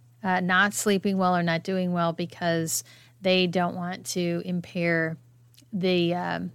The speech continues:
the person that they care about. Most people would like to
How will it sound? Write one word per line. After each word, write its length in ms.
the 60
person 320
that 120
they 80
care 220
about. 280
Most 640
people 680
would 200
like 320
to 460